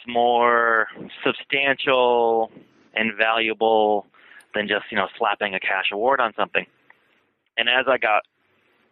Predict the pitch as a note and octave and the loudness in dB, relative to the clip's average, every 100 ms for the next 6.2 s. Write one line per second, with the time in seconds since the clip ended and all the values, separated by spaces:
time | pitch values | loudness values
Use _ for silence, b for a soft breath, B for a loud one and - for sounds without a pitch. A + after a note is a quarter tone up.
0 | _ B B B B B - B2 F3+ G#3+ | _ B B B B B -4 2 2 2
1 | D#3 C3+ C3 A2+ G#2+ G#2+ G#2+ B B - | 0 0 -2 -4 -6 -10 -12 B B -6
2 | A2 - A2+ A2 G#2 G#2 G2+ F2+ G#2 G#2+ | -6 -2 0 2 0 -2 -4 -2 -2 -2
3 | G#2 G2+ G2+ - A#2 G#2+ G2+ F#2+ - - | 0 0 0 -4 -2 2 2 0 -6 -6
4 | C#3+ D3+ - A#2 G#2 G2 - - B B | -4 -2 0 2 2 0 -4 -20 B B
5 | B B B B A#2 B2+ D#3 C#3 C3 A#2+ | B B B B -4 0 2 4 2 2
6 | A2+ | 0